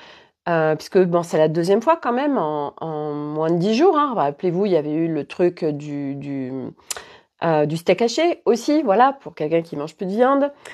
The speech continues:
avec ce combat du mental qui dit, « Non, Sophie, tu ne manges plus de viande, machin, », bref. Et donc,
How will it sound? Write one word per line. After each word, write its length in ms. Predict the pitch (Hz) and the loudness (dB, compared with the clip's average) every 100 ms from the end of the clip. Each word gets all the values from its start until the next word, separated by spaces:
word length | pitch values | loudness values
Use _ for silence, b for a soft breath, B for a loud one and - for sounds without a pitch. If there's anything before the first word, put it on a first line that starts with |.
| B | B
avec 140 | - 151 | -4 -4
ce 80 | 185 | -4
combat 380 | - 247 254 | 0 0 2
du 140 | 247 277 | 2 2
mental 420 | 269 262 294 277 | 4 4 4 4
qui 160 | - 226 | 0 0
dit, « 140 | 226 | 2
Non, 180 | 277 302 | 2 0
Sophie, 340 | 302 311 302 | -2 0 0
tu 100 | - 262 | 0 -2
ne 60 | |
manges 180 | 262 269 | -2 -2
plus 100 | 277 | -2
de 60 | 247 | 0
viande, 220 | 302 262 | 2 2
machin, », 300 | 226 226 240 | 0 -2 -2
bref. 300 | 175 139 - _ _ _ _ | 0 -2 -6 _ _ _ _
Et 120 | 196 | 2
donc, 400 | 185 302 359 - | 4 4 2 -6